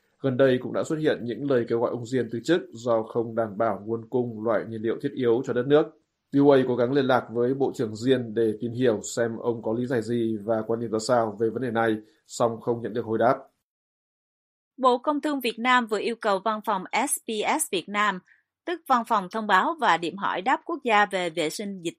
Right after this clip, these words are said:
Speaker 2: tễ và kiểm dịch động thực vật của W T O tại Việt Nam,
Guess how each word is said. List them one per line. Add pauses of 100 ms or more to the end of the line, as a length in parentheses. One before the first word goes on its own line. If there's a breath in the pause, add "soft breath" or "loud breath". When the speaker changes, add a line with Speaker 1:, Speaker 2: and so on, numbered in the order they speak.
Speaker 2:
tễ
và
kiểm
dịch
động
thực
vật
của
W
T
O
tại
Việt
Nam,